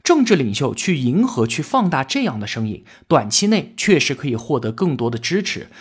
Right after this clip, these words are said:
但结果当然也会是灾难性的。还有呢，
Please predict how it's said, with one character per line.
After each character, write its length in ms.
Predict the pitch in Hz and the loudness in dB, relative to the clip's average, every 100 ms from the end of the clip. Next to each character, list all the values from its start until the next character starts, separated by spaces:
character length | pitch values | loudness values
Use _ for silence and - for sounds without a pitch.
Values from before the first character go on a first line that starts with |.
| - | -4
但 160 | 175 131 | 0 2
结 220 | - 160 | 2 0
果 240 | 180 - - _ - | 0 -6 -14 _ 0
当 280 | 139 156 143 | 0 2 -2
然 240 | 104 113 | -2 0
也 120 | 107 | -2
会 200 | - 117 | -2 -4
是 160 | 107 104 | -4 -6
灾 260 | - 120 120 | -6 -4 -2
难 180 | 143 107 | -4 -6
性 220 | 98 76 | -8 -12
的。 140 | - _ _ _ _ _ - | -20 _ _ _ _ _ -6
还 140 | 185 | -2
有 120 | 254 | 0
呢， 200 | 165 135 | 0 -4